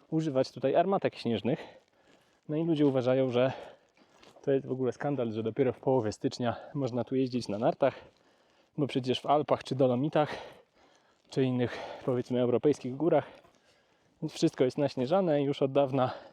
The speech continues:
można jeździć na tych nartach. No i trochę ludzie nie biorą pod uwagę tego, że no to jest jednak park narodowy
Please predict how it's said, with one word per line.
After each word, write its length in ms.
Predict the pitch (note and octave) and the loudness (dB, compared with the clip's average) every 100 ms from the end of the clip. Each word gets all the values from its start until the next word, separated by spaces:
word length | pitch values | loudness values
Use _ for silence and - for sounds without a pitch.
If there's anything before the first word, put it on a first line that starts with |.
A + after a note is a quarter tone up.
| _ _ _ _ _ _ | _ _ _ _ _ _
można 280 | D3+ C#3+ C#3+ - - - - _ _ | -2 0 0 0 -6 -20 -20 _ _
jeździć 420 | F#3+ D#3 C#3+ C#3+ | 0 2 0 -4
na 120 | C3+ | -4
tych 160 | A#2 - | -4 0
nartach. 460 | B2+ - C3 - - - _ _ _ _ _ _ _ | 0 2 0 -2 -14 -20 _ _ _ _ _ _ _
No 80 | D3+ | -4
i 40 | |
trochę 240 | D3 F3+ F#3+ | -2 0 2
ludzie 220 | F3 F3+ | 2 2
nie 100 | F#3+ | 2
biorą 200 | G3+ G3 | 2 2
pod 160 | E3+ D3 | 2 2
uwagę 280 | B2+ B2 | 2 0
tego, 300 | - B2 C#3 | 0 0 2
że 200 | C3 B2+ B2 - - _ _ _ _ _ _ - | 2 2 0 -6 -20 _ _ _ _ _ _ -10
no 120 | C3 | -4
to 100 | A#2+ | 0
jest 180 | C#3+ C3 | 2 2
jednak 300 | C#3 C3+ B2 | 2 2 -2
park 300 | - C#3 - | 0 0 0
narodowy 540 | C3 A#2+ A#2 G2 G2 | 0 2 4 2 2